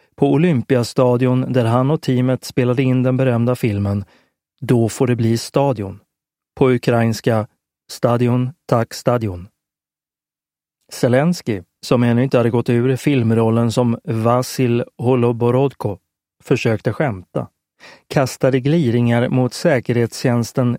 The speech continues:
S B U, som han menade hela tiden höll honom i form och utstrålade optimism. Det verkade som om Zelensky, som nu lämnade showkarriären,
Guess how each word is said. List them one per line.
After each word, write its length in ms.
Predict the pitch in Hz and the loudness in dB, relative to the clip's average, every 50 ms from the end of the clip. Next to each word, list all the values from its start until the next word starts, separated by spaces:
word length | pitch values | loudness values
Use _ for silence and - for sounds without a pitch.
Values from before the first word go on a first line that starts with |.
| - | -4
S 260 | - 120 113 - - - | -4 -4 -4 -4 -6 -4
B 160 | - 123 120 | -2 -2 0
U, 260 | 131 147 139 90 90 - _ _ - - _ _ | 0 -2 -4 -6 -10 -16 _ _ -20 -20 _ _
som 180 | - - 135 127 | -4 0 2 2
han 140 | 131 131 | 2 2
menade 340 | 135 151 160 135 120 120 135 | 2 2 2 2 2 2 0
hela 300 | 127 135 151 139 131 139 | 0 0 0 0 0 0
tiden 380 | - - 127 117 120 117 127 127 | -2 -2 -2 0 0 0 0 0
höll 240 | 113 123 120 107 104 | 0 0 0 0 0
honom 200 | 110 110 113 131 | 0 0 0 -2
i 80 | 139 | -2
form 420 | - - 135 143 160 147 113 107 113 | -2 -2 -2 0 0 -2 -2 -2 -2
och 100 | 123 139 | -2 0
utstrålade 760 | 147 135 110 - - - - 113 107 104 104 101 104 104 | -2 -2 -2 -6 -8 -6 -4 -2 0 0 0 0 0 0
optimism. 600 | 104 101 - - 127 120 147 160 - - - 113 101 - _ _ _ _ _ _ _ _ _ _ _ _ _ _ _ _ _ _ _ _ _ _ _ _ _ _ _ _ | -2 -2 -4 -4 -4 -4 -4 -6 -6 -8 -10 -10 -10 -12 _ _ _ _ _ _ _ _ _ _ _ _ _ _ _ _ _ _ _ _ _ _ _ _ _ _ _ _
Det 120 | - 135 | 0 2
verkade 440 | 135 165 180 170 151 - 156 165 180 | 2 2 2 2 2 0 0 0 0
som 180 | - 175 160 147 | 0 0 0 0
om 100 | 147 139 | 0 0
Zelensky, 720 | - 170 143 123 113 113 113 110 - - 127 120 120 113 | 0 0 0 2 2 0 0 -2 -4 -2 -2 0 0 0
som 200 | - - 156 151 | 0 0 0 2
nu 220 | 143 143 143 151 | 2 0 0 0
lämnade 480 | 139 147 156 151 135 123 123 123 139 131 | 0 0 0 2 2 2 2 2 0 -2
showkarriären, 1040 | - - 180 156 120 113 - - - 135 117 113 113 107 104 101 101 101 107 104 | 0 0 0 0 0 0 -4 -4 -2 -2 0 0 0 0 0 0 -2 -2 -2 -4